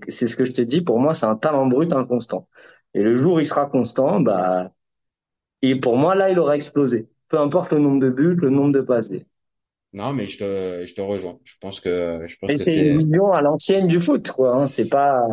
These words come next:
Speaker 2: Oui, c'est pas deux mille vingt-trois. Maintenant, euh, ça n'empêche
Speaker 1: Ouais.
Speaker 2: que c'est pas parce que c'est pas deux mille vingt-trois que, euh, même des recruteurs, des scouts et, euh, tout ce, tous ces, ces, ces, ces, ces nouveaux arrivants dans le, dans, dans le microcosme du foot,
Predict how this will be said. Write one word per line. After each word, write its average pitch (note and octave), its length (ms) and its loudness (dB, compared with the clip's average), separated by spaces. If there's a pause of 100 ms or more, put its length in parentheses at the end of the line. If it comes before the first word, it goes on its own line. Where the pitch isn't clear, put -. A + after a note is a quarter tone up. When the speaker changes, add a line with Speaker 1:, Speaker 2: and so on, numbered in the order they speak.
(120)
Speaker 2:
Oui, A#3 140 4
c'est C#3 160 0
pas C#3 120 2
deux C3 120 2
mille B2+ 180 6
vingt-trois. C3+ 500 2
Maintenant, B2+ 460 -4
euh, G2+ 60 -2
ça G2+ 160 -8
n'empêche G2+ 320 -6
Speaker 1:
Ouais. A2+ 60 2
Speaker 2:
que - 20 2
c'est A2 180 -4
pas A2 140 -4
parce G#2+ 160 -6
que G#2+ 100 -10
c'est - 260 -10
pas G2 140 -2
deux G2 140 -4
mille G2 200 -4
vingt-trois D3+ 640 -4
que, - 80 -8
euh, A2 360 -2
même A2 360 -6
des G#2 340 -4
recruteurs, A2 720 -6
des F#2+ 160 -10
scouts B2+ 380 -6 (200)
et, F#2 280 -6
euh, F2 300 -4
tout F#2+ 160 -18
ce, F2+ 600 -4
tous E2+ 180 -18
ces, F#2 200 -8 (220)
ces, - 260 -14
ces, D2 220 -12
ces, E2 200 -12
ces - 160 -10
nouveaux G2+ 360 0
arrivants G#2+ 340 0
dans F2+ 160 -4
le, E2+ 440 -4
dans, D#2+ 260 -10
dans D#2 160 -14
le E2+ 80 -8
microcosme F#2+ 540 -6
du F#2 120 -8
foot, D#3+ 300 -4